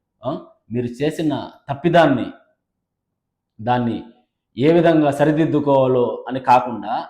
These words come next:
అంటే, మీరు చేసిన అటువంటి తప్పిదాలను ఎత్తి చూపించినప్పుడు, ఆ తప్పిదం ఒప్పుకోకుండా తప్పు మీద తప్పు, తప్పు మీద తప్పు, తప్పు మీద తప్పు చేస్తూ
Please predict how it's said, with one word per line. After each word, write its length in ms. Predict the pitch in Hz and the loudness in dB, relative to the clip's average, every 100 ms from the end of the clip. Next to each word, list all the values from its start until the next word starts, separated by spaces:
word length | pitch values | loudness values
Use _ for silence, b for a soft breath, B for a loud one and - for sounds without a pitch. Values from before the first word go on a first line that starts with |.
| - | -12
అంటే, 160 | 143 143 | -14 -10
మీరు 320 | 131 120 - | -8 -8 -6
చేసిన 340 | 151 160 165 147 131 120 117 - _ _ _ _ | -4 -4 -2 -2 -2 -4 -10 -14 _ _ _ _
అటువంటి 300 | 143 135 123 | -4 -2 -4
తప్పిదాలను 720 | 131 151 147 143 143 - - _ _ _ _ - | -6 -2 2 2 2 -2 -6 _ _ _ _ -4
ఎత్తి 220 | 143 214 | -4 -2
చూపించినప్పుడు, 1000 | 175 180 147 131 127 107 107 143 240 - _ _ - | 0 0 0 -4 -6 -6 -6 -6 -6 -12 _ _ -6
ఆ 80 | 120 | -4
తప్పిదం 420 | 135 160 202 202 | -2 -4 0 0
ఒప్పుకోకుండా 680 | 147 143 202 185 165 151 147 | 0 0 0 2 2 2 0
తప్పు 340 | 147 147 - | 0 -4 -4
మీద 180 | 185 180 | -2 0
తప్పు, 440 | 170 170 160 156 151 | 0 -2 -4 -4 -10
తప్పు 180 | 156 170 | -12 -6
మీద 200 | 175 160 | -4 -4
తప్పు, 360 | 160 156 151 151 | -6 -8 -8 -12
తప్పు 180 | 147 170 | -12 -4
మీద 180 | 175 175 | -2 -2
తప్పు 520 | 165 143 - 131 101 _ _ _ _ - | -4 -8 -8 -14 -14 _ _ _ _ 0
చేస్తూ 640 | 170 180 - 135 143 - | 2 2 0 -2 -2 -4